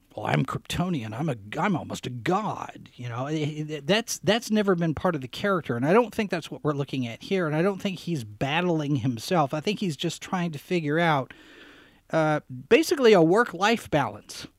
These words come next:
if you want to get, you know, metaphysical about it and kind of nineties guru about it. I mean, you know, he's gotta,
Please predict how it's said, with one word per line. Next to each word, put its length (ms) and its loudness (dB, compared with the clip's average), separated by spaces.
if 160 2
you 100 2
want 220 4
to 40 4
get, 280 2
you 140 2
know, 160 -2
metaphysical 800 2
about 280 -2
it 100 -4
and 280 -4
kind 180 2
of 80 2
nineties 480 0
guru 400 0
about 300 -4
it. 120 -8
I 60 -8
mean, 220 -4
you 160 -4
know, 140 0
he's 180 -4
gotta, 260 0